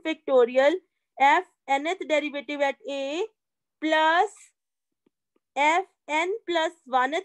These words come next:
derivative at c upon n plus one factorial x minus a raised to power n plus one, where c is a number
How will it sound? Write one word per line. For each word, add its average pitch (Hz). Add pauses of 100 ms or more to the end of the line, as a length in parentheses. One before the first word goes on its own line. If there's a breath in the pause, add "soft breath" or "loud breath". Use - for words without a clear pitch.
derivative 302 (100)
at 311
c 359 (580)
upon 285
n 339
plus 349
one 277
factorial 269 (560)
x 311
minus 269
a 277
raised 269
to -
power 240 (100)
n 247
plus 254 (100)
one, 254 (400)
where 285 (280)
c 349
is 294
a 294
number 254